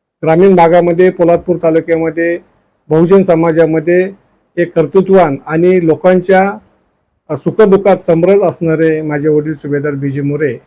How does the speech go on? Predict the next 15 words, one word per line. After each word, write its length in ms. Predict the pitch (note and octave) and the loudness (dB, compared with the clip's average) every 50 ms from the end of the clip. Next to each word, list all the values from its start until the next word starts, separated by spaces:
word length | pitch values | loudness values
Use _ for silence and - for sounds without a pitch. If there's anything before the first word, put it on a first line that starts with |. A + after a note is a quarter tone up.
| _ _ _ _ _ _ _ _ - | _ _ _ _ _ _ _ _ 0
हे 100 | F3 F#3 F#3+ F#3+ F#3+ - _ _ - | 2 2 2 0 -2 -10 _ _ -2
लोकांसाठी 560 | F3 F3 F3 A3+ A#3 A#3 A3 A3 G#3 G#3 A#3 | 0 2 2 4 4 4 4 2 2 2 2
जगले, 340 | G#3+ F#3 F#3 D#3 D3 C#3+ C#3+ | 2 2 2 2 0 -2 -4
स्वतःसाठी 580 | C#3 - D#3+ - G#3+ G#3+ G3+ G#3+ G3+ G3+ A#3+ | -2 -4 -2 0 0 2 2 2 0 0 -2
कधीच 380 | G#3 G3 G3 F#3 G3 B3 G3 - | -2 0 0 2 2 0 0 0
ते 80 | A#3 G3 | 0 2
जगले 280 | F3 E3+ D3+ D#3 D3+ | 2 2 0 0 -2
नाहीत. 200 | C#3 C3 A#2+ A2 - _ - - - _ _ _ _ _ _ _ - | -2 -4 -6 -8 -10 _ -20 -20 -20 _ _ _ _ _ _ _ -2
आणि 140 | F3 F#3+ | 0 0
हे 220 | F#3 D#3+ F3+ G3+ G3+ | 2 2 2 0 0
करत 300 | G3+ G#3 G3 G#3+ G#3 G#3+ | 2 0 2 2 0 0
असताना 440 | G3 F#3 - - G3+ G3 G3+ G3+ G3 | -2 -2 -2 -2 0 0 0 0 -2
त्यावेळच्या 540 | G3+ - F3+ F#3 G3 F#3+ F#3+ F#3 - G3+ | -2 0 2 2 4 2 2 0 0 0
गरीब 300 | G3 F3 F3+ F3+ G3 G3+ | 2 2 2 2 2 0
परिस्थितीमध्ये 880 | G3 - F#3 F3+ F3+ F3+ - F3 - F#3 F3 F3 E3+ E3+ F#3 G3 G3+ G3+ | -2 -2 0 0 -2 -2 -4 -6 -4 -2 -2 -2 0 2 2 4 2 2